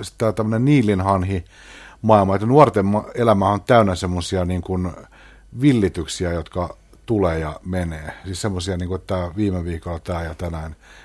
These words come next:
jotain uutta. Usein verkosta syntyviä. Mä luulen, että joku baseballskin on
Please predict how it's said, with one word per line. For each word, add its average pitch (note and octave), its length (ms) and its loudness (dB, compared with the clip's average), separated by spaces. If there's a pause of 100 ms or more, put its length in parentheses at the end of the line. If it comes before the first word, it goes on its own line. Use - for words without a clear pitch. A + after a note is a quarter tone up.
(140)
jotain F2 300 -6
uutta. F2+ 380 -8
Usein A2 440 0 (800)
verkosta G2+ 640 2 (220)
syntyviä. F#2 560 -4
Mä F#2+ 120 -2
luulen, G2+ 140 -2
että F2+ 100 -10
joku G2+ 140 -4
baseballskin G2 680 0
on F2 140 -8